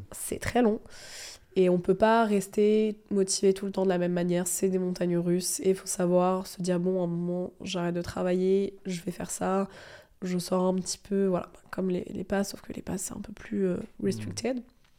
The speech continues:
Speaker 1: Mais il faut savoir même, enfin, la las, on peut prendre parfois même des week-ends pour soi, aller, euh, je sais pas, faire un petit voyage avec, euh, son copain, sa copine, sa mif. Si on n'a pas de copain et copine, c'est pas grave, ça arrive.
Speaker 2: <laughs>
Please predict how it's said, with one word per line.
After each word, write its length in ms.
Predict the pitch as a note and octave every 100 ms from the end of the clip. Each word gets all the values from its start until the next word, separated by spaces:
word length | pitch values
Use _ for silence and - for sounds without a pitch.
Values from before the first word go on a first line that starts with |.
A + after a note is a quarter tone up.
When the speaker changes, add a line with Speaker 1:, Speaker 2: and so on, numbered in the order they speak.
| - - - - - -
Speaker 1:
Mais 120 | G3
il 60 | G3
faut 120 | G#3+
savoir 320 | G#3 G#3 G#3
même, 240 | G#3 G3+ G3+ - -
enfin, 420 | - F3+ E3+ E3+ F3
la 100 | F3
las, 380 | F#3 G3 - - _ _ _ _ _ _ -
on 100 | F#3+
peut 200 | F3+ A3
prendre 260 | A3 - F#3+
parfois 300 | F3+ - F#3+
même 140 | F#3
des 100 | F#3
week-ends 300 | F3+ F3+ F3+
pour 120 | F#3
soi, 440 | - - F#3+ F#3+ F#3
aller, 380 | F3 F3 F#3 F3+
euh, 120 | E3+
je 100 | F3
sais 120 | F3
pas, 160 | - F3
faire 120 | F3+
un 60 | E3+
petit 160 | E3+ -
voyage 380 | F3+ F3+ F#3
avec, 260 | F3+ F3 F3
euh, 260 | F3 E3+ E3+ - - -
son 200 | - F3+
copain, 340 | F3 E3+ F#3
sa 160 | F#3 -
copine, 400 | - F#3+ - G3
sa 220 | - F#3
mif. 340 | F3+ F#3+ F#3+ -
Si 140 | -
on 40 | F#3
n'a 120 | F#3
pas 120 | -
de 60 | -
copain 220 | F#3+ F#3
et 40 |
copine, 560 | F3+ - - G#3+ G#3+ A3
c'est 320 | G3 - -
pas 60 | -
grave, 220 | - A#3+ -
ça 140 | -
arrive. 420 | - - G#3 C4+
Speaker 2:
<laughs> 60 | C4